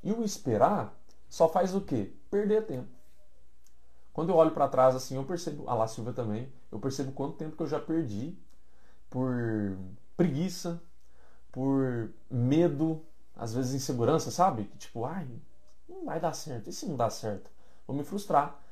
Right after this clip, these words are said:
Me abrir à toa com uma pessoa. Eu lembro de ter pensado exatamente isso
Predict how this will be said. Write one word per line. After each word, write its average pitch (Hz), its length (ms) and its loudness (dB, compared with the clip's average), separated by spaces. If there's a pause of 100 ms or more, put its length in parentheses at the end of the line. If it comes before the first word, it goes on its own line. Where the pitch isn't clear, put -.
(140)
Me 123 180 2
abrir 135 300 6
à 180 80 10
toa 143 380 4
com 139 100 -4
uma 135 120 -2
pessoa. 131 380 -2
Eu 110 60 2
lembro 131 160 -2
de - 60 -10
ter 151 80 0
pensado 147 300 -2
exatamente 160 640 -2
isso - 300 -8